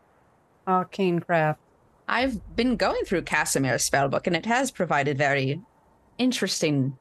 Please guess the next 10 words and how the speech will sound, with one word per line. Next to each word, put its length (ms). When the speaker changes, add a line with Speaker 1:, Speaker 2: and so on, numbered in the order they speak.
Speaker 2:
information. 800
Um, 340
I'm 140
gonna, 340
I'm 80
gonna 240
try 300
to 80
cast 500
Prestidigitation 1000